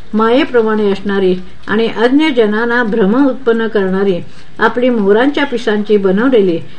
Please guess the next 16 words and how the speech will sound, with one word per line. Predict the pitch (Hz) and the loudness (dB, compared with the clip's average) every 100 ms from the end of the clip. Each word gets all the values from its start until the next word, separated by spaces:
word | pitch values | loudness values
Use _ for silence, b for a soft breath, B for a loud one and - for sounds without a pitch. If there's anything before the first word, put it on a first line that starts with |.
| B | B
एक | 220 220 | 0 0
कुंचली | 247 233 285 269 180 175 - | 0 -2 0 0 0 -2 -4
हवेत | 214 214 202 | 4 4 4
फिरवली. | - 170 147 123 - - - B B B B 208 | -2 -4 -4 -6 -12 -12 -12 B B B B 4
देवांच्या | 247 277 330 339 339 | 6 6 2 0 2
विमानामध्ये | 254 220 262 277 277 285 | 2 2 2 2 2 0
बसलेला | 254 247 233 233 226 202 | 0 -2 0 0 0 0
इंद्र | 233 294 262 | 2 2 2
जसा | 208 208 190 170 - B B - | 0 -2 -4 -6 -6 B B -4
अनेक | 226 269 339 330 | 0 2 0 0
वर्णांनी | 294 208 214 254 277 | 2 2 0 0 2
युक्त | 202 214 226 | 4 2 2
असलेल्या | 254 233 - 226 233 | 0 0 0 0 0
आपल्या | 214 214 190 | 0 -2 -2
इंद्रधनुष्याला | 185 247 269 269 208 196 185 190 185 | -2 0 0 0 -2 -4 -2 -2 -2
पाहतो, | 180 170 202 190 | -2 -4 -2 -4